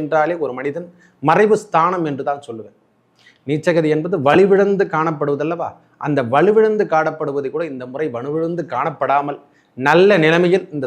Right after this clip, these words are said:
சுக்கிர பகவான் ஒவ்வொரு ராசிக்கும், மேஷம் முதல் மீனத்துக்கு வரைக்கும் எவ்வாறு பலாபலனை வழங்குவார் என்று பார்ப்போம் வாருங்கள். எனது அன்புள்ளம்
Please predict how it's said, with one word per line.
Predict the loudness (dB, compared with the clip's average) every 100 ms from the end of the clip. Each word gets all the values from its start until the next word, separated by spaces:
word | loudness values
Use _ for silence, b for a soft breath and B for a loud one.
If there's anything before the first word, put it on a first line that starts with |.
| -6
சுக்கிர | -2 0 2
பகவான் | 0 0 -2 -6 b b _ -2
ஒவ்வொரு | 0 2 4 6 4
ராசிக்கும், | 2 0 -8 -8 -6
மேஷம் | -6 -4 -6 -6
முதல் | -4 -4 -6
மீனத்துக்கு | -8 -8 -10 -14 -12
வரைக்கும் | -10 -10 -12 -10 -6
எவ்வாறு | -4 0 2 2 -2
பலாபலனை | 0 0 0 -4 -6 -8
வழங்குவார் | -8 -6 -4 -4 -4
என்று | -8 -12 -6
பார்ப்போம் | -4 -4 -6 -6 -6
வாருங்கள். | -8 -8 -16 -20 _ _ _
எனது | 2 4 4 4
அன்புள்ளம் | 4 6 6 6